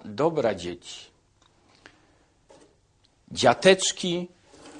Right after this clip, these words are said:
rózeczką Duch Święty bić każe".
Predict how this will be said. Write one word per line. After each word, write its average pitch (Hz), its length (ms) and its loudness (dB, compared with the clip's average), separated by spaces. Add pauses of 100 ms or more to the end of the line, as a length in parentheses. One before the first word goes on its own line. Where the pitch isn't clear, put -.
rózeczką 151 1040 6 (480)
Duch 143 340 0
Święty 135 800 -2 (280)
bić 107 320 -10
każe". 110 500 4